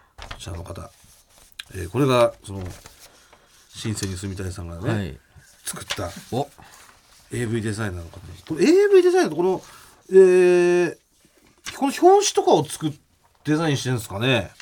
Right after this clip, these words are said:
Speaker 2: ってことなんですかね。
Speaker 1: そのパッケージですか？
Speaker 2: うん。
Speaker 1: ジャケ？ジャケット？
Speaker 2: ジャケ、ジャケットをデザインされてるんですかね？
Speaker 1: なんでしょうか？はい。
Speaker 2: はあ。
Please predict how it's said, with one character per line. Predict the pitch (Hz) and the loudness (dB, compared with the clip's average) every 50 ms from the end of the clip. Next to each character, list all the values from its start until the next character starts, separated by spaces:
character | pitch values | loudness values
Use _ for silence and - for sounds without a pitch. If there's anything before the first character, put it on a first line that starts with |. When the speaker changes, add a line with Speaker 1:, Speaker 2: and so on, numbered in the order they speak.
| - _ | -20 _
Speaker 2:
っ | - | -14
て | 131 | -12
こ | 123 127 131 | -10 -10 -8
と | 120 139 131 | -6 -4 -4
な | 117 98 | -4 -4
ん | 92 | -6
で | 85 85 | -8 -12
す | - - | -14 -16
か | 78 80 | -16 -14
ね。 | 85 82 78 69 - _ _ _ _ _ _ _ _ _ _ _ _ | -14 -14 -16 -18 -20 _ _ _ _ _ _ _ _ _ _ _ _
Speaker 1:
そ | _ - 123 | _ -10 -10
の | 113 | -6
パ | - - - | -4 -4 -4
ッ | - _ | -4 _
ケ | - 220 226 233 | -8 -4 -4 -2
ー | 226 | -2
ジ | 220 233 233 226 226 226 214 | -2 -4 -4 -4 -4 -4 -4
で | 226 220 | -4 -6
す | - | -6
か？ | - - - - - - _ - | -8 -10 -12 -14 -16 -20 _ -14
Speaker 2:
う | 90 | -14
ん。 | 87 82 78 - - _ _ _ _ _ _ _ _ _ _ _ | -12 -12 -14 -16 -20 _ _ _ _ _ _ _ _ _ _ _
Speaker 1:
ジ | - - | -6 -4
ャ | 123 123 | -4 -2
ケ？ | 180 185 - - _ _ _ _ _ | -2 -4 -4 -6 _ _ _ _ _
ジ | - 117 | -10 -6
ャ | 107 | -4
ケ | - | -2
ッ | 160 - 113 | -2 -2 0
ト？ | - - | 2 4
Speaker 2:
ジ | 131 | 4
ャ | 147 156 | 2 2
ケ、 | 180 - - | -2 -8 -8
ジ | - | -8
ャ | 110 | -6
ケ | - - 147 143 - 160 | -4 -4 -4 -4 -4 -2
ッ | |
ト | 143 151 | 0 2
を | 156 151 | 2 2
デ | 143 151 | 2 2
ザ | 143 143 147 | 2 2 2
イ | 131 | 2
ン | 107 92 | 0 -2
さ | - 87 | -4 -8
れ | 87 90 | -10 -8
て | 98 90 | -10 -12
る | 87 | -12
ん | 73 67 | -14 -16
で | - | -18
す | - - | -20 -18
か | - 71 | -16 -16
ね？ | 76 92 113 127 - | -16 -16 -16 -16 -10
Speaker 1:
な | 170 170 196 202 | -4 0 0 0
ん | 190 165 | 2 0
で | 127 110 | -2 -2
し | - - | -2 -2
ょ | 117 | -4
う | 98 - | -4 -6
か？ | - 87 - - _ _ _ _ _ _ | -10 -12 -12 -14 _ _ _ _ _ _
は | _ - - 110 | _ -6 -4 -2
い。 | 104 | -2
Speaker 2:
は | 92 - - - - | -2 -4 -8 -16 -20
あ。 | 92 92 87 - - | -20 -20 -20 -20 -20